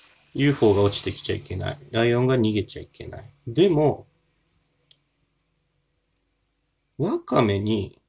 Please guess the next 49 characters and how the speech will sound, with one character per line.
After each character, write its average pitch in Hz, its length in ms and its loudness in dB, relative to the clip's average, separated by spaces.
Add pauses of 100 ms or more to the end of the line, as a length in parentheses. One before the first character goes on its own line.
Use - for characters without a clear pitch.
(420)
海 220 220 -4
藻 240 360 -2
の 233 140 2
ワ 156 160 2
カ - 200 -8
メ 87 280 -16 (1900)
を 160 280 2
認 131 340 2
識 - 280 -2
さ - 160 -4
せ - 300 -4
る - 60 -2
っ - 60 -12
て - 200 -4
い 92 80 4
う 87 40 0
の 92 140 -4
は 117 240 -6 (360)
あ 139 120 0
り 139 160 0
な 87 80 -6
ん 69 100 -14
だ - 120 -16
っ - 80 -20 (100)
て - 120 -20
僕 - 320 -14
思 98 200 -4
っ 104 80 -12
た - 140 -18
ん - 80 -20
で - 60 -18
す - 200 -14
よ。 - 80 -20 (1120)
こ 110 120 -4
れ - 40 -14
結 339 240 -4
構 - 140 -6
ギ - 160 -8
リ 113 140 -6
ギ 127 100 -6
リ 135 140 0
な 139 200 2
と 135 160 -4
こ 139 140 -2
ろ 135 100 0
攻 120 240 -2
め 98 80 -2
て - 160 -12
る - 260 -18